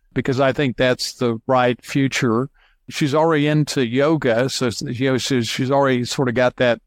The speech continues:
mind-body connection. And so she, she comes to me, oh, uh, I don't know, a couple weeks ago and says, "I want to be your assistant." And I'm like, "Yo, love that," you know, sort of that attitude.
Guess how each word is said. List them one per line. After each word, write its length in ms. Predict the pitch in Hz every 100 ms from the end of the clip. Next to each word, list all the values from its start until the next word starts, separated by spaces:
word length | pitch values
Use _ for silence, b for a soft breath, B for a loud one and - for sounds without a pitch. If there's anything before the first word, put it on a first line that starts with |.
| b b -
mind-body 720 | 131 135 123 127 127 123 107
connection. 680 | - 120 139 - - 110 113 _ _ _ _ -
And 140 | 139
so 200 | - 151
she, 340 | - 160 156 -
she 220 | - - 147
comes 360 | 156 147 131
to 120 | -
me, 340 | 131 127 120 117
oh, 260 | 120 127
uh, 180 | 123 117 117 _
I 140 | 123 123
don't 120 | 127
know, 280 | 107 107 104 _ _ _
a 40 | -
couple 200 | 143 123
weeks 200 | 127 131
ago 140 | 135
and 120 | 117
says, 180 | - 120
"I 60 | 135
want 180 | 170 165
to 40 |
be 160 | 139 131
your 220 | 127 113
assistant." 540 | 101 156 147 - 95 - _ _ _ _ _
And 140 | - 135
I'm 100 | 139
like, 380 | 135 117 101 _ _ _ _
"Yo, 260 | 131 143 131
love 460 | - 135 170 196 156
that," 340 | 139 120 113 - _ _
you 140 | 139
know, 220 | 139 123
sort 240 | 120 156 135
of 40 |
that 200 | 117 113
attitude. 760 | 117 131 143 - - 101 101